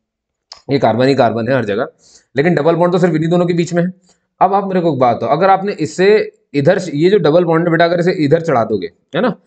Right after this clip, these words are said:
अगर तुमने इसे इधर चढ़ा दिया तो इसके ऊपर माइनस आ जाएगा, हमें ये माइनस हो गया, कार्बेनायन हो गया, और ये बन जाएगा कार्बोकेटायन, इसके ऊपर तब प्लस आ जाएगा। और बेटा तब देखो जरा इसकी डिग्री कितनी हो जाएगी, एक कार्बन इधर है,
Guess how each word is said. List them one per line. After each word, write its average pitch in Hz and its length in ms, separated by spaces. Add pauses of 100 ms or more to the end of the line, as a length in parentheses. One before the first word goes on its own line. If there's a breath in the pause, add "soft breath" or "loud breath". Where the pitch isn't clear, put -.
(200)
अगर 160 220
तुमने 185 260
इसे 170 140
इधर 160 160
चढ़ा 131 200
दिया 123 120
तो 143 60
इसके 143 180
ऊपर 175 180
माइनस 160 300
आ 175 60
जाएगा, 165 400
हमें 165 360
ये 156 120
माइनस 160 380
हो 156 100
गया, 120 120
कार्बेनायन 160 540
हो 131 100
गया, 104 140
और 131 160
ये 156 80
बन 143 160
जाएगा 123 180
कार्बोकेटायन, 120 600 (380 soft breath)
इसके 123 160
ऊपर 131 120
तब 127 200
प्लस 120 180
आ 123 60
जाएगा। 117 300 (360 soft breath)
और 139 60
बेटा 160 140
तब 156 180
देखो 160 160
जरा 165 220
इसकी 175 240
डिग्री 156 260
कितनी 160 240
हो 160 60
जाएगी, 165 220
एक 143 180
कार्बन 127 280
इधर 151 220
है, 185 100